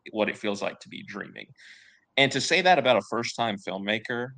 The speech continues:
in Charlotte Wells is, like, you know, beyond incredible. Like, I, I, I don't even understand how somebody could make this for their first movie, like, could, could be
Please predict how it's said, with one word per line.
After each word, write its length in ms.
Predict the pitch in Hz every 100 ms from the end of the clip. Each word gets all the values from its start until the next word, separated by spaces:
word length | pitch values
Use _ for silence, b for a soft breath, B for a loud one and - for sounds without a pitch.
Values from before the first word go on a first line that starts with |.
| -
in 140 | 107
Charlotte 420 | - 117 113 101
Wells 340 | 95 95 110 113
is, 180 | 98 -
like, 260 | 69 57 - _ b b _ _ _ _ _ _ _ _ -
you 120 | 113
know, 320 | 92 117 135 _ - -
beyond 640 | 113 107 110 101 95 90 -
incredible. 500 | 98 98 - - - -
Like, 220 | 98 -
I, 120 | 87 -
I, 400 | 107 107 - 113
I 40 |
don't 240 | 113 110 - _
even 360 | - 110 101 98
understand 600 | 98 95 - 101 98 95
how 180 | 95 95
somebody 360 | - 104 92 92
could 160 | 95
make 220 | 90 -
this 400 | - 60 - - -
for 120 | 104
their 180 | 95 -
first 300 | - 65 -
movie, 200 | 78 69
like, 200 | 76 -
could, 160 | - - -
could 180 | 104 101
be 280 | 104 95